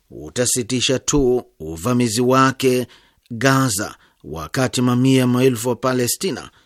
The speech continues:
watalazimishwa kuyahama makazi yao na Siria igawanyishwe vipande vipande. "Tutahitimisha kampeni hii wakati Gaza itakaposafishwa na kuondokana na Hamas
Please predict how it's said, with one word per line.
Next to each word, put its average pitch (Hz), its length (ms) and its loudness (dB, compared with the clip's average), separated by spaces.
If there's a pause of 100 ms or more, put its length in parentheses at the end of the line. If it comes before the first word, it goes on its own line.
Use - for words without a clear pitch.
(320)
watalazimishwa 123 1000 -2
kuyahama 131 680 0
makazi 123 560 -2
yao 98 300 -2 (360)
na 135 160 -2
Siria 135 540 2 (220)
igawanyishwe 123 1000 0 (240)
vipande 101 720 -6
vipande. 120 680 -2 (1300)
"Tutahitimisha 165 760 4
kampeni 147 480 2
hii 151 240 4
wakati 139 440 2
Gaza 110 560 0
itakaposafishwa 139 1120 0
na 139 100 0
kuondokana 135 680 0
na 131 80 -2
Hamas - 580 -4